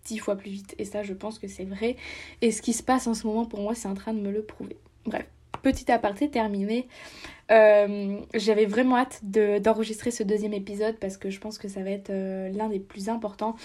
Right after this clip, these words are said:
du moins c'est l'un des sujets, euh, que j'avais le plus hâte, hâte de parler, parce que ça pourra, je pense,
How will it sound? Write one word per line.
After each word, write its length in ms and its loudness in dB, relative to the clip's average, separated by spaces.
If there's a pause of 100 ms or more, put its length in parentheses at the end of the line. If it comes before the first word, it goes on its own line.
(240)
du 80 -4
moins 140 0
c'est 120 -6
l'un 120 -4
des 140 -4
sujets, 680 -2
euh, 280 -6 (280)
que 80 -8
j'avais 260 -2
le 100 -2
plus 300 -12 (120)
hâte, 280 -8
hâte 180 -4
de 120 -2
parler, 400 -2
parce 180 -4
que 100 -10
ça 140 -6
pourra, 320 -6
je 140 0
pense, 380 -2